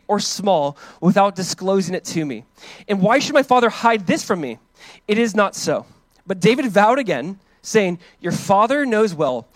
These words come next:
that I have found favor in your eyes, and he thinks, "Do not let Jonathan know this,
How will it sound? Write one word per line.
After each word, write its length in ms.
that 100
I 40
have 120
found 280
favor 320
in 40
your 120
eyes, 380
and 140
he 240
thinks, 480
"Do 120
not 240
let 140
Jonathan 420
know 180
this, 340